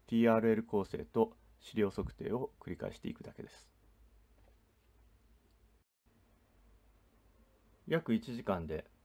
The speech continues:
十八ギガヘルツから百十ギガヘルツまでの測定が完了しました。一昔前では考えられない手軽さです。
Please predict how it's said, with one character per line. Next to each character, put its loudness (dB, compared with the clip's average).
十 0
八 -6
ギ -4
ガ 2
ヘ 0
ル 0
ツ -20
か -6
ら -8
百 -6
十 -2
ギ 0
ガ 2
ヘ -4
ル -4
ツ -14
ま -6
で -6
の 0
測 -10
定 -2
が -2
完 -4
了 -6
し -14
ま -12
し -20
た。 -20
一 0
昔 2
前 2
で -4
は -2
考 2
え 4
ら 2
れ 2
な -2
い -10
手 -10
軽 -6
さ -12
で -14
す。 -20